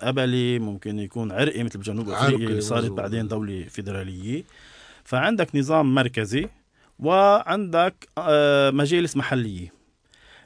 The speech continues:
Speaker 1: المجالس المحلية هي هدفها تدير، آه، كل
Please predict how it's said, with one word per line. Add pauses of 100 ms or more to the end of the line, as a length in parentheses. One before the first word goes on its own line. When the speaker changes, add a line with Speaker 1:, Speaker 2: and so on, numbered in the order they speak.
Speaker 1:
المجالس
المحلية
هي
هدفها
تدير، (520)
آه، (120)
كل